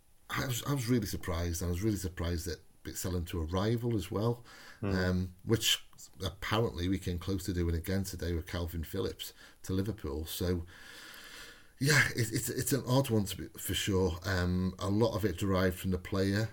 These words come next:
Speaker 1: and his kind of desire to get first team football, but why go to Chelsea? Um, I, I think we should actually just get into Chelsea now, 'cause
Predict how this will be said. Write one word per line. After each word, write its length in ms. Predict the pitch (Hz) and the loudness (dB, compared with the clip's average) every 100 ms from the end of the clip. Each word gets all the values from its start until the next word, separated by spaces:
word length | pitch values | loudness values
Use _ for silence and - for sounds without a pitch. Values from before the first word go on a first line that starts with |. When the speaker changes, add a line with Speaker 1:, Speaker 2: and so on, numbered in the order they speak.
| - | -4
Speaker 1:
and 320 | 90 85 85 | -2 0 0
his 640 | 92 90 85 78 - - - - - | 0 0 0 -2 -2 -4 -8 -20 -8
kind 200 | 101 95 | -2 -2
of 220 | 85 - - | -2 -6 -6
desire 500 | 90 85 87 92 87 | -2 0 0 0 -2
to 120 | 92 | -4
get 180 | 92 - | -8 -4
first 260 | 92 85 | -4 -2
team 140 | 92 90 | -2 -2
football, 440 | - 107 - 104 | -2 -4 -2 -2
but 180 | 101 - - - - - - | -2 -4 -8 -20 -20 -20 -12
why 160 | - 104 | -4 -2
go 120 | 90 | -2
to 140 | 82 - | -6 -6
Chelsea? 500 | 98 82 - 82 - - - | -4 -4 -4 -6 -8 -16 -2
Um, 160 | 110 104 | -2 -2
I, 200 | 101 - | -4 -2
I 40 | |
think 180 | 120 180 | 2 2
we 60 | 123 | 4
should 140 | 110 | 4
actually 220 | 101 92 | 2 -2
just 120 | 87 | -4
get 120 | - 82 | -4 -6
into 160 | 80 | -6
Chelsea 360 | - 85 - 78 | -4 -4 -2 -2
now, 200 | 85 95 | -2 -2
'cause 340 | 92 82 - | -2 -6 -6